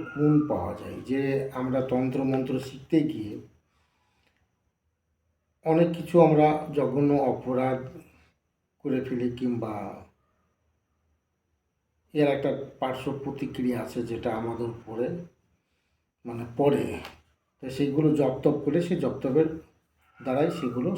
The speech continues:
সাধন হয়, যার জন্য দীক্ষা নেওয়াটা খুব দরকার এবং জরুরি। আর যারা হয়তো পার্সোনাল শিখবে, অনলাইনে শিখবে, তাদেরকেই দীক্ষা দেওয়া হবে। কেউ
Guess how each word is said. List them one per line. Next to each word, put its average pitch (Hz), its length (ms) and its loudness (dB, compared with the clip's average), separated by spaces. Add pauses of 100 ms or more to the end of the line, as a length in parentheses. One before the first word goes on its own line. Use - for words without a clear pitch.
সাধন 113 280 -4 (120)
হয়, - 200 -14 (1900)
যার 147 160 2
জন্য 147 160 4 (100)
দীক্ষা - 220 -4
নেওয়াটা 127 260 2 (100)
খুব 175 160 -6 (640)
দরকার 127 460 0
এবং 147 180 4 (180)
জরুরি। 101 380 -10 (1200)
আর 117 180 -10 (140)
যারা 151 280 8 (140)
হয়তো - 260 -4 (100)
পার্সোনাল 131 460 0 (120)
শিখবে, 120 420 -4 (320)
অনলাইনে 123 400 0
শিখবে, 110 420 -10 (1400)
তাদেরকেই 135 560 -4
দীক্ষা - 320 -8
দেওয়া 92 240 -8
হবে। 98 220 -12 (1000)
কেউ 147 160 6